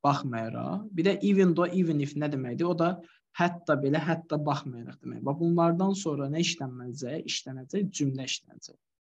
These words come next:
Bunlardan sonra nə işlənəcək? Biz cümlə işlənəcəyik. Yaxşımı? Bir də var, baxmayaraq mənasını bizə verən ifadələr var. O da hansılardır? Despite-la in spite of. Bunlar da baxmayaraq deməkdir. Amma bunlardan sonra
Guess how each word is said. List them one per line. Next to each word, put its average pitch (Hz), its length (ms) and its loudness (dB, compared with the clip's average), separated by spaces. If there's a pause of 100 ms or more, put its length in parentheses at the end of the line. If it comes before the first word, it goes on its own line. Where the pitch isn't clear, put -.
(100)
Bunlardan 143 400 4
sonra 139 180 -2
nə 147 140 0
işlənəcək? 131 580 -2
Biz 170 220 -4
cümlə 123 320 -2
işlənəcəyik. - 720 -14
Yaxşımı? 151 340 -4 (840)
Bir 202 100 0
də 254 100 6
var, 160 260 6
baxmayaraq 151 500 2
mənasını 135 520 -2
bizə 143 220 -4
verən 143 320 -4
ifadələr 127 580 -4
var. 139 220 -6
O 156 80 -8
da 151 140 -2
hansılardır? 139 680 -4 (400)
Despite-la 175 720 2
in 165 120 2
spite 139 500 0
of. - 180 -10
Bunlar 175 300 4
da 135 140 0
baxmayaraq 123 600 -6
deməkdir. 123 260 -12
Amma 196 180 0
bunlardan 180 460 4
sonra 202 360 -2